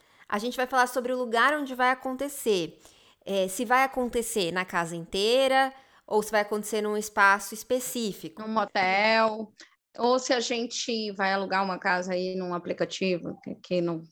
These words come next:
Speaker 2: pode necessariamente, mas as pessoas fazem. É, <laughs> ou se a gente vai, é, sei lá, alugar uma casa num fim de semana. "Ah, alguém tem uma casa de praia." Gente, todo espaço pode ser espaço,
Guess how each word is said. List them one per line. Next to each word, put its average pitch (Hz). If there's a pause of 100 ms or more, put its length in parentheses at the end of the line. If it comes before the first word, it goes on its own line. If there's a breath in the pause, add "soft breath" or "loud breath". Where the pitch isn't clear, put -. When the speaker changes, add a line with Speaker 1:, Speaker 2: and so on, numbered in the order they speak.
(120)
Speaker 2:
pode 190
necessariamente, 170
mas 180
as -
pessoas 165
fazem. 170 (480 loud breath)
É, 226
<laughs> -
ou 269
se -
a 226
gente 233
vai, 196 (340)
é, 190 (1200 loud breath)
sei 466
lá, 233
alugar 220
uma 254
casa 226
num 226
fim 226
de 226
semana. 233
"Ah, 311
alguém 277
tem 330
uma 302
casa 294
de -
praia." 233 (120)
Gente, 311
todo 285
espaço 233
pode 220
ser 208
espaço, 175